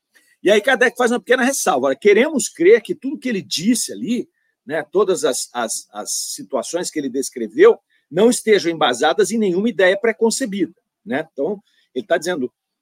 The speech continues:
"Vam-, nós queremos acreditar que é um cientista fazendo um trabalho científico, que ele não tá se envolvendo ali, <clears throat> né, com a, com essa situação de admirador daquela pessoa,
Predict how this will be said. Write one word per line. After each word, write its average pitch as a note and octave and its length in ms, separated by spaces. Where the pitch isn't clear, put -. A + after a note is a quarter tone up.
"Vam-, D3 180
nós E3 220
queremos G3+ 360
acreditar C#3 540
que - 80
é G#3 40
um A3 60
cientista G3 540
fazendo D#3 320
um C#3+ 60
trabalho G#3+ 340
científico, A3 500
que B2+ 80
ele B2 80
não D#3 120
tá D3 140
se G3 160
envolvendo F3 840
ali, G#3 340
<clears throat> - 340
né, C#3+ 280
com D3+ 140
a, C#3 100
com D#3+ 260
essa F3 240
situação E3+ 580
de A3 160
admirador A#3+ 840
daquela D#3 400
pessoa, G3+ 480